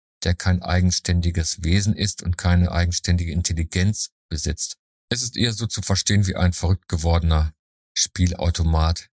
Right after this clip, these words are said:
bei dem bestimmte Knöpfe gedrückt werden und dann gibt dieser Apparat vor, du zu sein, wenn es schlecht läuft. Der emotionale Schmerzkörper heißt so, weil Emotionen durch Gedanken ausgelöst werden.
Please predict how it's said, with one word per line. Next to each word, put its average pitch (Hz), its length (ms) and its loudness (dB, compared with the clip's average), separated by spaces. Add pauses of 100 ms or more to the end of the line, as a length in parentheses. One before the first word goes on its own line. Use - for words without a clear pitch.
(420)
bei 80 100 0
dem 82 220 4
bestimmte 80 500 0
Knöpfe - 380 0
gedrückt 90 480 0
werden 85 300 2
und 78 240 -4
dann 78 240 0 (480)
gibt - 280 -2
dieser 104 280 -2
Apparat 80 420 -2
vor, 87 320 0
du 98 220 2
zu - 200 -4
sein, 67 400 -4 (360)
wenn 76 140 -2
es 71 140 -6
schlecht - 440 -4
läuft. 67 460 -8 (600)
Der - 100 0
emotionale 113 560 2
Schmerzkörper 113 960 0
heißt 101 400 0
so, 101 420 2 (300)
weil 85 400 0
Emotionen 95 840 2 (160)
durch 98 260 2
Gedanken 98 540 -2
ausgelöst 76 720 -4
werden. 73 360 -4